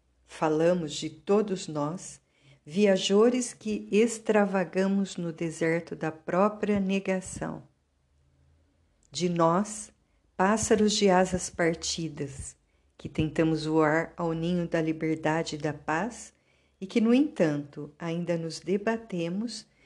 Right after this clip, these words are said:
no chavascal dos prazeres de ínfima estofa.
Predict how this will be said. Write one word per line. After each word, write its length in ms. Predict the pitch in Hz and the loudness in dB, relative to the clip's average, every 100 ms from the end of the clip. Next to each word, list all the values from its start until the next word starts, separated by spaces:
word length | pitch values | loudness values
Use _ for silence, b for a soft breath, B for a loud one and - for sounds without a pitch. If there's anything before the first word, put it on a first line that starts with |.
| b b | b b
no 160 | 170 170 | -10 -8
chavascal 880 | - 190 190 196 - - 190 196 | -2 0 0 -2 -4 -6 -2 0
dos 260 | 202 185 - | -2 -6 -10
prazeres 680 | - 170 160 156 160 165 160 | -10 -6 -6 -2 -2 -2 -6
de 180 | - 165 | -8 -8
ínfima 640 | 165 190 214 214 196 185 | -4 -4 -4 -6 -6 -4
estofa. 800 | 180 - - 151 131 131 - 131 | -6 -8 -12 -14 -12 -16 -20 -20